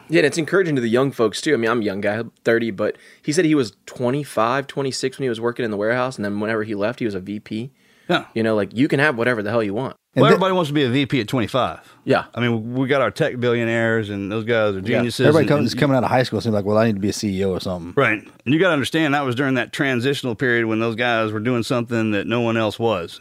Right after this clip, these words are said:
Speaker 1: Yep.
Speaker 2: So, so every time you're coming out, there is the, you got the military, right, which is the nuclear, American nuclear family, and it teaches you and gives you an opportunity to do all that. And then you have our business aspect of it, which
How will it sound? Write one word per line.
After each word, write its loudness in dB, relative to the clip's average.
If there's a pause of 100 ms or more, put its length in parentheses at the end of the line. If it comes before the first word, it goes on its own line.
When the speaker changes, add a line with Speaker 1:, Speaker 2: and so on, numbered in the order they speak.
Speaker 1:
Yep. 2
Speaker 2:
So, -8
so -4 (120)
every -2
time 2
you're 0
coming 0
out, 0 (600)
there 2
is 2
the, 2 (640)
you 0
got 0
the 0
military, 2
right, 2
which -2
is -2
the 0
nuclear, 2 (100)
American 0
nuclear 0
family, 0 (320)
and -4
it -8
teaches -2
you 2
and 0
gives -2
you 2
an 0
opportunity 0
to -2
do 0
all 0
that. 0
And -6
then 0
you 2
have 0
our 0
business 0
aspect -2
of 0
it, -8
which -12